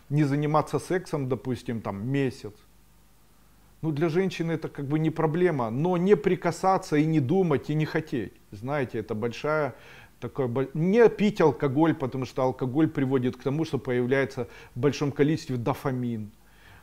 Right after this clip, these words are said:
И так далее, понимаете? Куда его девать, этот дофамин, потом?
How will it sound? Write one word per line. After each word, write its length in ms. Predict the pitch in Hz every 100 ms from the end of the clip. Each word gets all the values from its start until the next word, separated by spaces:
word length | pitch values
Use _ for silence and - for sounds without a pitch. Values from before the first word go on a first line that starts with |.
| _ _
И 160 | 175 226
так 300 | - 214 160
далее, 540 | 170 120 107 98 95
понимаете? 500 | - 117 139 165 127
Куда 280 | 120 175 240
его 160 | 214 165
девать, 360 | 165 175 151
этот 280 | 147 - 123
дофамин, 480 | 139 - 160 170 135
потом? 420 | - 107 101 92